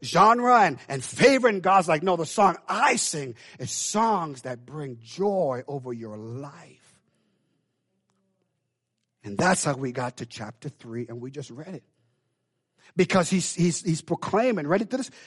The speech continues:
for the conversion of the people and their regathering as a nation.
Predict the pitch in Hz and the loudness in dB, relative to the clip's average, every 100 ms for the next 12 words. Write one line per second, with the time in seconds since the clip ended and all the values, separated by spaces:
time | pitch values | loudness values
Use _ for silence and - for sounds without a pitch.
0 | - _ _ _ _ _ - 196 175 190 | -20 _ _ _ _ _ 2 4 6 4
1 | 156 - 214 262 262 208 175 _ _ _ | 2 2 4 4 2 -2 -4 _ _ _
2 | _ _ 175 - 175 - 277 269 143 95 | _ _ 0 0 2 6 6 4 -2 -4
3 | _ _ _ _ _ _ _ 190 190 180 | _ _ _ _ _ _ _ 4 6 6
4 | 180 147 233 247 147 202 226 247 190 175 | 4 4 2 2 2 2 4 2 2 -2
5 | 143 120 _ _ _ _ _ 185 190 180 | -4 -6 _ _ _ _ _ 4 6 4
6 | 170 165 - 123 98 - | 2 0 -2 -6 -8 -10